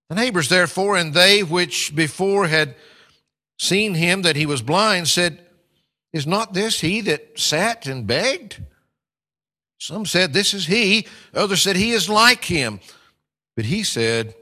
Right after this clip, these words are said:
'I am he.' Therefore said they unto him,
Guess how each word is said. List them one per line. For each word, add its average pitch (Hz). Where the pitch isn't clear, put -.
'I 143
am 135
he.' 127
Therefore 208
said 170
they 170
unto 170
him, 165